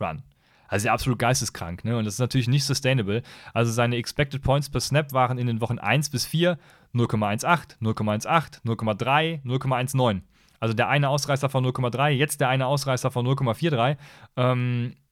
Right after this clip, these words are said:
ich glaube, es geht eher in die Richtung null Komma eins acht, eins neun, was er dreimal hatte. Also eher in die Richtung null Komma zwei irgendwie so um den Dreh. Und, äh, da sind wir halt auf dem Level, wo er vorher war. Also Kyle Pitts,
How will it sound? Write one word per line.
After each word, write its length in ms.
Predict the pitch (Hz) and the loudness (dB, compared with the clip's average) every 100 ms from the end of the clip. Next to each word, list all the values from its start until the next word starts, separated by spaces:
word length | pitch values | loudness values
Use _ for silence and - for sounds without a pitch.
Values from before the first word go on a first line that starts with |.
| - | -4
ich 160 | 156 143 | -2 0
glaube, 340 | 143 135 127 | 2 2 2
es 140 | 123 117 | -2 -2
geht 140 | 131 | -2
eher 120 | 135 | 0
in 80 | 127 | 0
die 60 | 123 | 2
Richtung 380 | 120 - 123 120 | 0 0 -2 0
null 120 | 131 | 0
Komma 440 | 131 120 113 110 - _ | 2 2 2 0 -6 _
eins 240 | 113 113 101 | -2 -2 0
acht, 320 | 120 - - | -4 -4 -6
eins 180 | 113 98 120 - - _ _ 117 110 113 117 117 110 104 | -6 -2 -4 -4 -14 _ _ -6 -4 -4 -6 -6 -6 -2
neun, 300 | 156 135 131 | 0 0 0
was 140 | 110 | -2
er 60 | 117 | -2
dreimal 400 | 107 110 107 104 | 0 0 2 0
hatte. 320 | 113 151 170 - - - | 0 0 0 -4 -20 -8
Also 340 | 120 117 113 113 | -2 0 2 2
eher 160 | 127 | 2
in 80 | 131 | 2
die 60 | 120 | 0
Richtung 240 | 127 120 | 0 0
null 100 | 123 | 0
Komma 200 | 127 113 | 0 -2
zwei 320 | - 120 127 | -2 0 0
irgendwie 280 | 110 104 107 | 0 -2 -2
so 120 | 107 | -2
um 100 | 104 | -2
den 100 | 104 | -2
Dreh. 280 | 101 110 131 | -2 0 -2
Und, 640 | 135 117 113 113 110 107 104 | 0 0 2 0 -2 -2 -4
äh, 180 | 110 | -4
da 160 | 104 110 | 0 2
sind 220 | 110 123 | 2 0
wir 100 | 123 | 2
halt 160 | 107 104 | 0 0
auf 140 | 110 | -4
dem 140 | - 110 | -4 -2
Level, 580 | 113 107 107 104 101 - | 0 0 0 0 -2 -6
wo 140 | 107 | -4
er 60 | 107 | -2
vorher 220 | 127 101 | 0 0
war. 180 | 87 - | -2 -4
Also 400 | 107 110 104 101 | -4 -2 -2 -2
Kyle 200 | - 113 | 0 0
Pitts, 340 | 120 123 - | 0 -2 -6